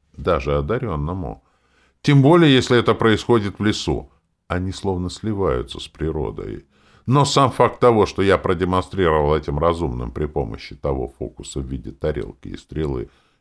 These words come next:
их успокоил. Ведь они и сами знали о том, что в лесу с эльфами вряд ли кто-то сравнится. Поэтому у меня были все возможности спокойно заниматься своими делами.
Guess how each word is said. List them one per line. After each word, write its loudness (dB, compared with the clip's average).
их -8
успокоил. -8
Ведь -6
они 0
и -2
сами -2
знали -2
о -2
том, -6
что -8
в -4
лесу -4
с -12
эльфами -6
вряд -4
ли -8
кто-то -12
сравнится. -10
Поэтому 4
у 4
меня 4
были 4
все 2
возможности 2
спокойно -2
заниматься -4
своими 0
делами. -4